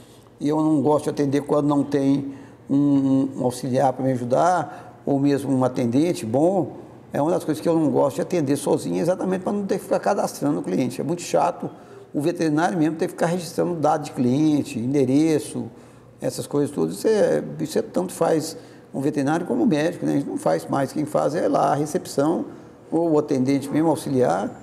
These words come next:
né, que vai fazer isso pra ficar mais fácil o veterinário chegar, fica até mais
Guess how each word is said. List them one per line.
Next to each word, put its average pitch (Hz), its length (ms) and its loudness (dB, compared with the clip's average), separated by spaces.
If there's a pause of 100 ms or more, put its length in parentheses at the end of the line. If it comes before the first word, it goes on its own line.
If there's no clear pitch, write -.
(280)
né, 147 100 -2
que - 80 -12
vai - 120 2
fazer 147 340 0
isso 143 320 2
pra - 140 -2
ficar - 340 -2
mais 185 260 2
fácil 151 380 0 (440)
o - 60 -2
veterinário 156 500 0
chegar, 151 240 2
fica - 180 -4
até 214 180 0
mais 185 400 -2